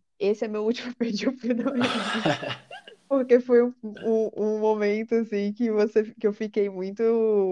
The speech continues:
Speaker 1: muito impactada, assim, de sair, não só de sair de casa, mas de eu estou tão focada na Solinha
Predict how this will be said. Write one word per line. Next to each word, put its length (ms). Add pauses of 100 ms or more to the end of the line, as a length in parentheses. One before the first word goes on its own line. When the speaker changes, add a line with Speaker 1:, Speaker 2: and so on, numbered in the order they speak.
(220)
Speaker 1:
muito 280
impactada, 720
assim, 300
de 160
sair, 380
não 300
só 220
de 80
sair 160
de 80
casa, 460 (400)
mas 320
de 260 (140)
eu 100
estou 220
tão 180
focada 500
na 160
Solinha 680